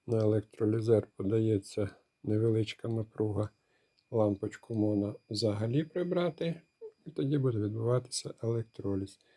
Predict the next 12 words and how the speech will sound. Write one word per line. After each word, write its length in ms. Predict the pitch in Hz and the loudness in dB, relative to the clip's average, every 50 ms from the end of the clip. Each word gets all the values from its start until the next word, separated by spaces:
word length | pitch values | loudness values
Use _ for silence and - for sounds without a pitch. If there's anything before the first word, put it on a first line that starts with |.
| _ _ _ _ _ | _ _ _ _ _
Можна 380 | - 123 123 117 104 107 113 113 | -2 0 0 2 2 2 0 0
паралельно 600 | 113 - 123 117 117 117 117 117 117 113 110 110 | -2 -4 -4 -2 0 0 0 0 0 -2 -2 -4
до 160 | 104 101 110 | -4 -2 -2
неї 260 | 107 107 110 104 107 | -2 -2 -2 -2 -4
поставити 720 | 104 - 104 101 - - _ 117 107 98 101 107 - - 104 | -6 -6 -8 -8 -8 -8 _ -6 -4 -4 -4 -6 -8 -8 -8
ще 280 | - - - - 156 | -8 -8 -6 -2 -2
одну, 420 | 160 165 156 160 160 156 160 160 - _ _ _ _ _ _ _ _ _ _ _ _ _ _ - | 0 0 0 0 0 0 0 -2 -6 _ _ _ _ _ _ _ _ _ _ _ _ _ _ -20
споживання 840 | - - _ _ - 120 104 110 120 110 113 113 113 113 117 120 120 | -20 -20 _ _ -10 -8 -4 -4 -4 -2 -2 -4 -4 -4 -4 -4 -2
виросте, 540 | 131 156 170 160 160 147 147 - - 147 131 | -2 -2 -2 -2 -2 -4 -6 -6 -8 -8 -6
виросте 540 | 110 107 107 107 107 - - - - 110 | -4 -2 -2 -2 -4 -6 -8 -8 -8 -8
струм, 540 | 113 - - - 160 151 160 160 160 156 156 - _ _ _ _ _ _ _ _ _ _ _ _ _ _ _ _ _ _ _ _ | -8 -8 -10 -8 -2 0 2 2 2 0 -4 -10 _ _ _ _ _ _ _ _ _ _ _ _ _ _ _ _ _ _ _ _
і 260 | - 339 - 170 185 | -6 -2 -2 -2 -2